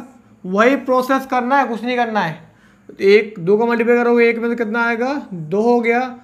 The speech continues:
ये माइनस है तो नाइंटी नाइन से दो गया तो भैया कितना बचेगा, नाइंटी सेवन बचेगा। समझ में आ रहा है? एक और देख लेते हैं,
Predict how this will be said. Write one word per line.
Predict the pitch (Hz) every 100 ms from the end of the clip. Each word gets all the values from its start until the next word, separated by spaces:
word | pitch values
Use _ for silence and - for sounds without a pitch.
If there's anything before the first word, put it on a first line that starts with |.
| _
ये | 202 208
माइनस | 196 226 240
है | 226
तो | 220 233
नाइंटी | 214 202 208
नाइन | 220 214 208
से | 208
दो | 190 214
गया | 208 196 208 208 - _ _
तो | 196
भैया | 170 196
कितना | 208 190 214
बचेगा, | 208 226 269 381 - _ _ _
नाइंटी | 180 190 208
सेवन | 196 208
बचेगा। | 180 180 165 165 160 - _
समझ | 202 202 220
में | 226
आ | 214
रहा | 220
है? | 214 180 - - _ - _ _ _ _ _ _ _ -
एक | 185 185
और | 220
देख | 214 226
लेते | 226 208 226
हैं, | 240 214 -